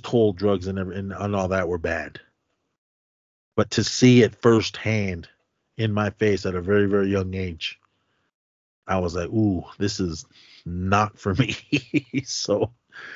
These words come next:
I mean, it, it's crazy, man. I mean, again, you can still see, like you, like you said, man, you saw this person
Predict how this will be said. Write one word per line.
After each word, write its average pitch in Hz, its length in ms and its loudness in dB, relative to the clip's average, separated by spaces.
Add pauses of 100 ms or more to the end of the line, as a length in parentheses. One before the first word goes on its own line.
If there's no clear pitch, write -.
(220)
I 110 120 4
mean, 101 220 6
it, 95 60 0
it's 131 360 6
crazy, 113 500 6
man. 95 340 -2
I 113 60 2
mean, 120 140 2
again, 131 340 6
you 135 80 6
can 135 140 4
still 123 240 4
see, 120 160 2
like 131 160 6
you, 165 140 6
like 143 160 4
you 156 100 2
said, 151 240 2
man, 110 120 0
you 123 100 2
saw 127 200 4
this 117 160 0
person 107 560 -6